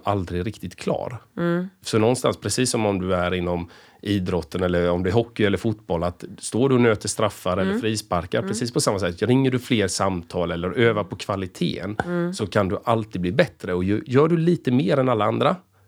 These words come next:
Speaker 1: så kommer du någonstans utvecklas snabbare
Speaker 2: Mm.
Speaker 1: och kunna ta ett kliv. Och då hade jag två, både Erik som är våran V D idag,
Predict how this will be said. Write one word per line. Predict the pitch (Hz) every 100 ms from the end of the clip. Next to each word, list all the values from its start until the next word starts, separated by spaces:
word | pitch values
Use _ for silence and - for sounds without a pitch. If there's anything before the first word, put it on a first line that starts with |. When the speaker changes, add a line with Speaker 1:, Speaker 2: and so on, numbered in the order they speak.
| _
Speaker 1:
så | - 117
kommer | - 127 90 90
du | 98
någonstans | 101 90 - 87
utvecklas | 98 95 95 - 98
snabbare | 110 110 95 107 165 -
Speaker 2:
Mm. | 190 196
Speaker 1:
och | 208
kunna | 135
ta | 101
ett | 92
kliv. | - 185 - 123 -
Och | - - - -
då | 98
hade | 143 180 117
jag | 175 135
två, | - 110 90 90 92 - _ _ _ _ - -
både | 104 110 110 127
Erik | 131 104 107
som | 120
är | 107
våran | 95 92
V | 95 90
D | 87
idag, | 90 104 139